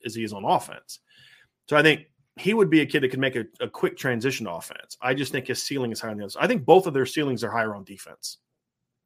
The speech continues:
for different reasons. Micah Bell, just because, you know, a five eleven kid that can run that fast,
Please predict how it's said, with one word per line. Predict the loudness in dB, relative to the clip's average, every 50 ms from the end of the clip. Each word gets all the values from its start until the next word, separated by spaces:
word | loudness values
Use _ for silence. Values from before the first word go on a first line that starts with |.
| _ _ _ _ _ _ _ _ -2
for | 0 2
different | 4 4 4 4 2 0
reasons. | 0 -2 -2 -6 -12 -18 -20 -20 _ _ _ _ -20 -20 -20 -20 -20 _ _ _ 2
Micah | 4 4 6 4 4
Bell, | 4 6 6 6 6 4
just | 2 -2 -4
because, | -4 -2 0 2 2 2 0 -2 -8 -10 -8
you | -6 -4
know, | -4 -4 -4
a | -6 -10
five | -8 -4 -2 -2 0 0
eleven | 0 0 0 0 -2 -4
kid | -4 0 0 2 2 0 -2 -8 -10 _
that | -4 -4 -4 -4 -8 -8
can | -6 -6 -4 -2
run | -2 -2 -2 -2
that | -2 -4 -4 -4
fast, | -4 -2 0 0 0 0 -2 -6 -10 _